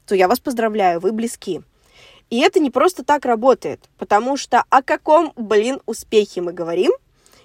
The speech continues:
если вы блокируете, а, позитивные проявления на этот успех у себя в голове?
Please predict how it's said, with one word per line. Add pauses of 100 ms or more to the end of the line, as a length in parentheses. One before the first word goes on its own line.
если
вы
блокируете,
а,
позитивные
проявления
на
этот
успех
у
себя
в
голове?